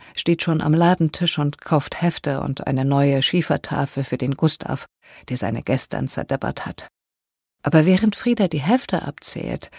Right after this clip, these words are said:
dreht sich die Karin herum und flüstert Helga zu: „Habt ihr's gestern auch gesehen?“ „Was meinst du?“ Karin macht ein bedeutungsvolles Gesicht, aber sie wartet, bis die Frau Pfacher aus dem Laden gegangen ist,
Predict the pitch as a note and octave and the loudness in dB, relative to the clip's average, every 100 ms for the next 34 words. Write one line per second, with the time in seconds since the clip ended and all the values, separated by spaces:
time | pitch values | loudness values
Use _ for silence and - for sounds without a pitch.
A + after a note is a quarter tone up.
0 | - - D#3 F#3+ - B3 - - - G3 | -20 -8 -2 0 2 0 2 0 -2 2
1 | A3+ F#3 D#3 - F#3+ A3 _ _ _ D#3 | 6 6 4 0 0 -2 _ _ _ 0
2 | - D#3 G3 F#3 - E3 F3 D3+ E3+ - | 2 0 0 0 -2 -2 -2 -2 -4 -2
3 | F3+ F3 - _ _ _ _ _ _ - | -2 -2 -6 _ _ _ _ _ _ -10
4 | - - - - - - - C#3+ - - | -8 -6 -6 -6 -6 -6 -6 -2 -2 2
5 | A#3 - E3+ A3 - _ _ _ _ _ | 0 2 4 2 2 _ _ _ _ _
6 | _ _ _ _ A#2 A#2+ D3 G#3 - D#3+ | _ _ _ _ -8 0 0 0 -6 -12
7 | _ _ _ _ _ _ - D3+ C#3 D3 | _ _ _ _ _ _ -2 0 2 2
8 | D3 C3+ - - D3 C#3+ - C#3+ D3 - | 4 2 0 -4 -2 -4 2 2 4 -2
9 | - C#3+ C#3 - D3+ D#3+ D3+ - - - | -4 -2 -2 -4 -4 -2 -2 -6 -8 -6
10 | C3+ B2+ C#3 C3+ C#3+ - - C3+ - C3+ | -4 -2 2 2 0 -4 -6 -8 -4 -6
11 | - - - D#3+ - - - B2+ C#3 E3 | -4 -6 -2 -4 -2 -6 -4 -2 2 2
12 | - - - - C#3 C#3+ - | 0 -6 -4 -4 -4 -4 -8